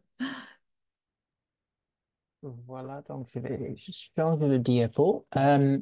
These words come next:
donc voilà, euh, je sais qu'on est en, en petit groupe, mais j'espère que vous allez répondre nombreux. Euh, malheureusement, vous ne pouvez pas répondre deux fois, donc <laughs> on va, on va rester sur le petit nombre.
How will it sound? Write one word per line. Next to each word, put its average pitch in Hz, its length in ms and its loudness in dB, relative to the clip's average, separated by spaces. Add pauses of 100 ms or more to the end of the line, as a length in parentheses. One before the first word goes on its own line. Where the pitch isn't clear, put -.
(440)
donc 151 200 4
voilà, 151 680 6
euh, 143 40 -2 (420)
je 156 60 -4
sais 170 180 2
qu'on 143 320 4
est 135 180 2
en, 135 80 0 (580)
en 123 40 -6
petit - 280 -8
groupe, - 340 2
mais 127 240 4
j'espère 127 360 -2
que 131 100 -6
vous 127 120 -2
allez 123 320 0
répondre 139 440 0
nombreux. 123 640 4
Euh, 131 140 0
malheureusement, 131 560 -2
vous 123 120 -10
ne - 220 -16
pouvez 123 180 2
pas 131 140 0
répondre 113 420 0
deux 120 160 2
fois, 131 480 0
donc 120 380 0
<laughs> - 80 -10
on - 100 0
va, 147 140 -2 (340)
on 127 120 2
va 131 100 6
rester 143 300 0
sur 135 140 2
le 120 80 -6
petit 123 220 -8
nombre. 160 300 -2